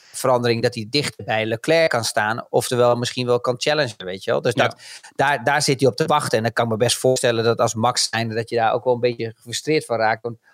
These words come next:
Speaker 1: omdat je weet dat je de snelle coureur bent. Alleen, je kan minder goed ermee overweg in een qualifying als dat een Perez kan.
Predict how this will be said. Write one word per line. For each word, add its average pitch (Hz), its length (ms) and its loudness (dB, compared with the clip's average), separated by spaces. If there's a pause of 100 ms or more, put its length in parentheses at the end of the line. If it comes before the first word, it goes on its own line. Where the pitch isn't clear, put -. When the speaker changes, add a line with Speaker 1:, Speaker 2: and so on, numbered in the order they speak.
(120)
Speaker 1:
omdat 131 280 -4
je 117 120 -8
weet 131 440 2
dat 120 180 0
je 120 80 -6
de 113 60 -4
snelle 120 360 0
coureur 131 340 4
bent. 110 320 -2 (380)
Alleen, 123 500 2
je 117 220 -2
kan 123 380 -2 (100)
minder 143 460 0
goed 139 260 -2
ermee 123 220 4
overweg 123 460 2
in 123 60 0
een 113 80 -4
qualifying 117 600 2
als 117 160 0
dat 113 140 -6
een 104 140 -6
Perez 120 300 2
kan. 82 280 -4